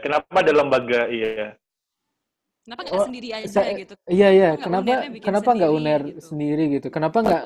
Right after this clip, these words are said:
Speaker 3: ngajak universitas lain? Tapi ngajak,
Speaker 2: Hmm.
Speaker 3: eh, semua, apakah ini wajar? Satu, ya, ini saya mau challenge, eh, Mas Rio sama Mas Ahmad aja. Saya, saya rada tahu jawabannya, tapi biar teman-teman tahu. <laughs> Apa namanya? Eh, kenapa ada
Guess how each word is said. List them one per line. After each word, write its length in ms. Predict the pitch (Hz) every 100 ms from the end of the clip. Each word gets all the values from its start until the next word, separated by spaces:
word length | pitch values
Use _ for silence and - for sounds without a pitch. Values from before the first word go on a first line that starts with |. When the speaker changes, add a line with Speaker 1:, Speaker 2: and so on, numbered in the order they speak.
| 165
Speaker 3:
ngajak 340 | 151 143 151 -
universitas 580 | 160 156 147 139 143 -
lain? 300 | 151 151 156 151 _ _ -
Tapi 200 | 147 180
ngajak, 360 | 175 143 170 202
Speaker 2:
Hmm. 320 | 190 - 180 _ _ -
Speaker 3:
eh, 140 | 143
semua, 180 | - 156 165
apakah 360 | 160 180 190 185
ini 140 | 190
wajar? 320 | 170 131 151 160
Satu, 420 | 143 120 160 147 - _ _ _ _ _ _ _ -
ya, 240 | 139 135 127
ini 240 | 151 185 180
saya 160 | 190
mau 240 | 196 170 160
challenge, 400 | 147 139 135 139
eh, 80 |
Mas 240 | 135 131 131
Rio 160 | 139
sama 160 | 131 135 127
Mas 120 | 131
Ahmad 180 | 131 123 143
aja. 180 | 147 143
Saya, 180 | 127 151 143
saya 220 | 170 180 147
rada 240 | 135 131
tahu 240 | 127 139 139
jawabannya, 320 | 127 123 123 120
tapi 320 | 139 160 151 _ _
biar 240 | - 135 127
teman-teman 320 | 135 135 135
tahu. 160 | 127 117
<laughs> 280 | - - -
Apa 140 | 165
namanya? 300 | 196 185 202 233 277 220 156
Eh, 360 | 151 151 147 147 139 165 - _
kenapa 400 | - 160 165 208
ada 140 | 180